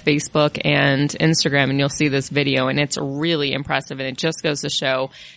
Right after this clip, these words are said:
how many objects you can fit in this bag. Like, it really is the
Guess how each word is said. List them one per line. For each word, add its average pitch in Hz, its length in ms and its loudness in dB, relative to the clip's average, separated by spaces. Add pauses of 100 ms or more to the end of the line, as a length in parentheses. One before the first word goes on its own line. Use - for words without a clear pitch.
(120)
how 185 280 -2
many 175 420 0
objects 147 760 0
you 156 280 -6
can 160 160 -6
fit 135 360 -2
in 160 100 -2
this 165 200 -4
bag. 139 420 0
Like, 143 180 -4
it 151 140 0
really 151 320 0
is 135 220 0
the 135 420 0